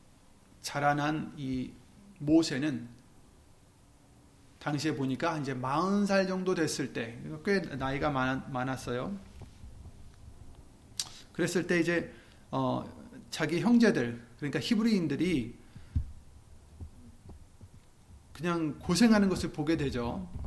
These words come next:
가서 노역하는 것을 보게 돼서, 어, 보고 있는데, 그때 마침 애굽 사람이 어떤 히브리인을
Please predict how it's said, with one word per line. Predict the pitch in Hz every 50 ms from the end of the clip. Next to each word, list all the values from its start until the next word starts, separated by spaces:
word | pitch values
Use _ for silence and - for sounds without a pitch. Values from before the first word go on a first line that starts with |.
| - - - -
가서 | - - 135 127 143
노역하는 | 135 135 143 156 165 160 - 160 151 147
것을 | 147 147 - 156 147 147
보게 | - 139 127 139 135
돼서, | 127 120 120 117 - 170 165 131 110 - - - - - - - - - - - - - - - 143
어, | 127 123 123 123 120 123 123 120 - 117 117 117 120 117 - - - - - - - - - - - - - - -
보고 | - 160 151 156 170
있는데, | 156 147 143 143 147 147 165 180 196 196 196 - - - - - - - - - - - - - - - - - - - - - -
그때 | - - 143 - - 170
마침 | 160 147 143 135 - - 196 190 190 -
애굽 | 151 151 151 151 165 175 175
사람이 | - - 170 156 151 139 139 147 170 202 220 220 - - - - - - - - - - - - - - -
어떤 | - 147 139 - 160 156
히브리인을 | - 214 202 214 214 208 190 165 143 139 156 156 127 110